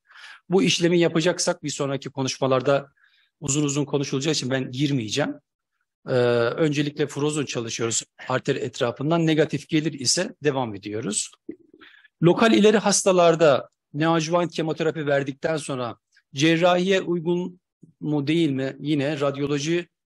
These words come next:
onkoloji ve cerrahın alacağı kararla oluyor. Burada eğer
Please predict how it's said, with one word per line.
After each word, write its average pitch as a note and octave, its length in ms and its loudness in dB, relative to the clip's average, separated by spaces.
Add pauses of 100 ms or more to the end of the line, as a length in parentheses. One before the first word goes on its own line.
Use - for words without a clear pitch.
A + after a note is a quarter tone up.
(220)
onkoloji D3+ 640 -2
ve D3 160 0
cerrahın C3+ 400 -2
alacağı C3 380 -6
kararla C#3 380 0
oluyor. A2+ 400 -6 (480)
Burada D3+ 280 4 (220)
eğer C#3+ 380 2